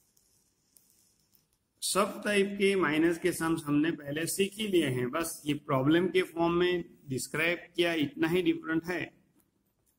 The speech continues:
Question six, there were four hundred and nine student in a school।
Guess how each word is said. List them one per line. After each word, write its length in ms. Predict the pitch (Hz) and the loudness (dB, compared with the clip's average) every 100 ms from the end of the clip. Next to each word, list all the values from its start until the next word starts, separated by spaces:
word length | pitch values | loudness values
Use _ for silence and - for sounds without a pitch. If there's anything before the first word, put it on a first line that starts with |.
| _ _ _ _ _ | _ _ _ _ _
Question 380 | 147 143 180 185 | 0 2 2 2
six, 300 | 185 170 - - - - - 110 | 2 0 0 -6 -8 -18 -20 -4
there 280 | 143 196 202 | 2 4 4
were 500 | 175 175 170 - - _ _ | 4 2 0 -6 -14 _ _
four 200 | - 170 | -2 2
hundred 280 | 165 160 151 | 4 4 2
and 180 | 160 156 | 2 4
nine 280 | 135 147 170 | 4 4 2
student 520 | 165 156 147 156 156 - - _ | 2 2 2 2 -2 -8 -20 _
in 140 | 143 139 | 0 0
a 80 | 143 | 0
school। 360 | 143 135 120 | -2 0 0